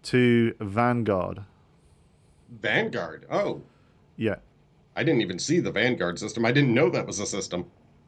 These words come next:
Speaker 1: Yeah, we should talk about that. You're gonna have some fun with that system.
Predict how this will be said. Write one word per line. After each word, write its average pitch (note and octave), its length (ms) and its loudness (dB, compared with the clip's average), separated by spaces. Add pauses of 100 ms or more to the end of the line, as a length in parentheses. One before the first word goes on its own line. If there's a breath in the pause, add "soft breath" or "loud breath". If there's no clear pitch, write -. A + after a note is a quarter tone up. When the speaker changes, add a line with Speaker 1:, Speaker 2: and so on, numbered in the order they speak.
(180)
Speaker 1:
Yeah, F#2+ 300 -8
we G#2 120 -6
should G#2+ 160 -12
talk G#2+ 280 -6
about F2+ 300 -6
that. G2 200 -10
You're G2 140 -8
gonna G#2+ 120 -6
have G#2 120 -6
some G2 120 -14
fun G2 240 -8
with F2+ 100 -8
that F2+ 180 -8
system. F2+ 420 -16